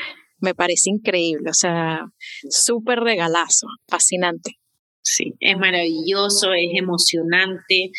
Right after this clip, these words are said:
Speaker 2: A mí me emociona hasta las lágrimas. Cada vez que platico de eso, cada vez que hago una hipnosis me, y me dejo emocionar porque, porque es de alegría, es de, es de, es de una profunda,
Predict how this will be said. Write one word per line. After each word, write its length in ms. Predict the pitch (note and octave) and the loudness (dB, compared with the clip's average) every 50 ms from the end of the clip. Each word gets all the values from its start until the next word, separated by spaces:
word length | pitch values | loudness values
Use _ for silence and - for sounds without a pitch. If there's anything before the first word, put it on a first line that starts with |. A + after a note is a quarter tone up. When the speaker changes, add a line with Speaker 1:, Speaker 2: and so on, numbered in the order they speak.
| - - - - - - | -12 -12 -12 -16 -6 -2
Speaker 2:
A 120 | E3 F#3+ | 0 0
mí 140 | A3 B3+ D4+ | 2 0 0
me 80 | E4 F4 | 0 0
emociona 440 | E4+ B3+ A3+ A3+ - A#3+ A#3+ A#3+ A#3+ | 0 0 0 0 0 0 0 0 -2
hasta 160 | A#3+ - G#3 | 0 0 0
las 180 | G3 D#3+ - | 0 0 0
lágrimas. 480 | E3 E3 D#3 E3 E3 E3 E3 E3 E3 E3+ - - | 2 2 2 2 2 -2 -4 -2 -4 -2 0 0
Cada 240 | B3+ D4+ D#4+ C4+ | 0 2 2 0
vez 100 | C4 D4 - - | 0 -2 -4 -6
que 80 | C4 A3+ | -6 -4
platico 480 | A#3 G#3 F#3+ F#3+ F#3+ G3+ - G3+ G#3 | -4 -4 -4 -4 -4 -6 -4 -2 -2
de 260 | F#3+ F#3 F#3 F3+ F#3+ | 0 2 2 2 2
eso, 220 | G3 F#3+ - F#3+ F3+ F#3 | 2 2 0 0 0 0
cada 220 | G3 F#3+ F#3+ G3+ | 0 0 0 0
vez 160 | G3 G3+ G3+ - | -2 -4 -4 -2
que 60 | - F#3 | -2 -2
hago 160 | F#3 F#3 F#3 | -2 -2 -4
una 140 | F#3 F#3 F#3 | -4 -4 -4
hipnosis 440 | F3+ E3+ E3+ F3 E3+ - - F3+ | -4 -4 -2 -2 -2 -2 -2 -2
me, 160 | F3 D#3 E3+ - - - - - - - - | -4 -6 -6 -6 -8 -10 -8 -8 -8 -6 -4
y 120 | - A#3+ A#3 | -2 0 0
me 120 | A3+ A3 | 2 2
dejo 240 | G#3+ A3+ A3+ A3 C4+ | 0 0 0 -2 -2
emocionar 540 | B3 A#3 A3 G#3+ - G#3 F#3 F3+ F3+ F3+ F3+ F3+ | -2 0 0 0 0 0 0 0 0 -2 -2 -2
porque, 340 | G3+ F3 F3 - E3 E3 E3 - - - _ _ | -4 -4 -2 0 -2 -2 -2 -4 -12 -14 _ _
porque 280 | - F3 E3+ E3+ D#3+ | -4 -2 -2 -2 -2
es 60 | D#3 D#3+ | -2 0
de 100 | F3+ F3 | 0 0
alegría, 720 | F3 E3 E3 D3+ - D3 C#3+ D#3+ F3 F#3+ F#3+ E3+ D#3+ D#3+ | 0 0 -2 -4 -6 -6 -6 -4 -4 -2 0 0 0 0
es 260 | D3+ D3+ D#3+ F3+ - | -2 -2 -4 -4 -4
de, 180 | - E3+ D3+ - - | -2 -2 -2 -2 -2
es 200 | - D#3+ E3 D3+ | -2 -4 -4 -4
de, 240 | D#3+ E3 E3 D#3+ D#3+ - - - - | -4 -4 -2 -2 -4 -6 -10 -8 -6
es 160 | - E3 E3+ | -6 -4 -4
de 80 | - F3 | -4 -4
una 200 | E3 E3+ D#3 - | -2 -2 -4 -2
profunda, 840 | - D#3+ D#3 - - F3+ F3 F3+ F#3 F#3 F#3+ F#3 F#3 F3+ F3 E3 D3+ | -6 -8 -10 -8 -6 -4 -4 -2 0 0 2 2 2 2 2 0 -2